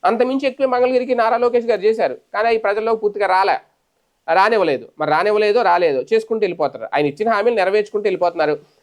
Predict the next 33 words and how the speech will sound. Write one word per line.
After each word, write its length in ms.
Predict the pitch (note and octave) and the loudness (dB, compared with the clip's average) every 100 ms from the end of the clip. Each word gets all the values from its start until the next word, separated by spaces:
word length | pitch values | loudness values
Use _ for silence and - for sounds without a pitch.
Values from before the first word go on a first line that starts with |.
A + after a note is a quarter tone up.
| - | -4
ఆయన 180 | E3+ G3+ | 0 2
నియోజకవర్గ 460 | F#3+ A3 A3 G#3 G3+ | 2 2 2 2 2
ప్రజలైతే 420 | G3+ G3 G3 B3+ | 2 0 0 2
హ్యాపీ, 340 | G#3 E3+ D3+ - _ _ _ _ _ _ _ _ _ | 2 0 -4 -12 _ _ _ _ _ _ _ _ _
అలాగే 240 | A3 B3 B3+ | 2 4 4
పవన్ 260 | A#3 A#3 | 2 0
కళ్యాణ్ 300 | A#3 A#3 A#3 | 0 0 0
కూడా 180 | A3+ A#3+ | 0 0
ఆయన, 180 | G3 A3 A3 F3+ | 0 -2 -2 0
ఆయన 300 | F#3+ G#3 A#3 | 0 2 2
నియోజకవర్గాల 600 | A#3 A#3 A3+ G#3+ A3 A3 | 2 2 0 -2 -2 -2
ప్రజలను 320 | G#3+ A3 A3 | -2 -2 0
కూడా 200 | G#3+ C#4 - _ _ | 0 -2 -6 _ _
హ్యాపీగా 300 | G#3+ A3+ A#3+ | -2 0 2
చూసుకుంటున్నారు, 560 | G#3+ G3+ G3+ F3+ E3 F3 | 2 0 -2 -2 0 -2
ఇచ్చిన 220 | F#3+ G3+ | -4 -4
మాట 180 | F#3+ F#3+ | -2 -2
నిలబెట్టుకుంటున్నారు. 680 | E3+ D#3+ D#3 D3+ D3+ B2+ A2+ _ _ _ - | -4 -4 -4 -6 -4 -4 -6 _ _ _ -2
కానీ 180 | B3 C4+ | 0 2
హోదా 360 | G#3 G#3 C4+ | 2 2 2
విషయంలో 520 | C4 B3+ A#3+ A#3+ B3+ - | 0 -2 -6 -4 -4 -2
పార్టీకి 340 | G3+ G#3+ A#3 A3+ | -2 -2 -4 -2
సంబంధించి 500 | G#3 G#3 G#3 G#3 F#3 | -2 -2 -4 -6 -2
మాత్రం 440 | G3 G3+ C4 D#3 - _ _ | -2 0 0 0 -4 _ _
ఇక్కడ 380 | F#3+ G#3 E3+ D3 - _ _ | -2 2 2 0 -4 _ _
భవిష్యత్తులో 640 | E3+ A3+ B3 B3 A#3+ A3+ - _ | 0 2 2 -2 0 -2 -2 _
ఈయన 180 | G#3+ A#3 | -4 -2
దూకుడు 460 | E3+ D#3 B3 C#4 C4+ | -2 -2 -2 0 0
పెంచకపోతే, 760 | A#3 G3+ A3 G3+ F#3+ F#3 E3+ - | 0 0 -4 -2 -2 0 -2 0
లేదంటే 340 | G#3 A#3 B3+ | 0 0 0
ఈయనకు 220 | A3 F3 | -2 0
హోదా 380 | E3 F3+ G#3 A#3 | 0 2 2 2
పెంచకపోతే 760 | A3 F#3 F#3 F#3 F3 D#3+ D#3 | 0 -2 -2 -4 0 0 0